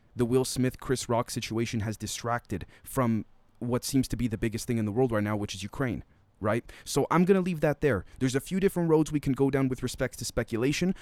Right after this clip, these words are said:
or it could simply just be, like I said at first, a human slapped another human. That's it. And we could argue very strongly if this was not an in-, uh, um,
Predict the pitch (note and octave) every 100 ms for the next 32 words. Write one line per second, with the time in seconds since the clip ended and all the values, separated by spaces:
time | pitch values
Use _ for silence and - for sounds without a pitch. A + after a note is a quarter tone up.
0 | - - C3+ - C3+ D#3+ D#3 D#3 D3 -
1 | C#3+ C#3 C3 - C3 A#2+ - A#2 - -
2 | - - D3 D#3 D3 - B2+ C3+ - C3+
3 | B2+ - A2 D2+ - - - B2+ - -
4 | - - - C3 B2+ A#2 B2+ - C3+ C#3
5 | C3+ C3+ C3+ - C#3+ D3+ D#3+ - - C3
6 | C3 A#2 A#2 C3 E3+ - - - - B2+
7 | B2+ - B2 A#2 - A2 G2+